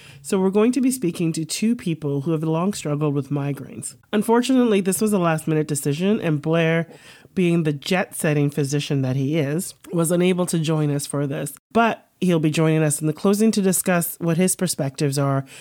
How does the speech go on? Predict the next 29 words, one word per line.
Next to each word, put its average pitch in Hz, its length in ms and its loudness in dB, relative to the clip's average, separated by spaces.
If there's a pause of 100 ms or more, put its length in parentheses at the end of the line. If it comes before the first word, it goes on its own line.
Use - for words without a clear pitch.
(140)
and 147 140 2
his 165 120 2
takeaways 135 520 -2
from 135 200 0
the 135 80 0
interview. 139 480 -4 (320)
Doctor 170 240 0
Shanti 202 400 0
Edward 143 360 -2
is 151 140 -4
a 143 40 -6
clinical 160 360 -4
psychologist 143 800 -4
joining 156 380 0
us 156 80 -8
from 196 180 -4
Maryland, 131 500 -4 (400)
and 170 160 2
soon 285 280 6
to 240 120 4
be, 143 240 2
Doctor 147 360 0
Zikra 151 440 2
Awosami 151 680 0
is 143 140 -2
a 143 60 0
fourth-year 170 460 0
medical 147 340 -2
student 139 440 -2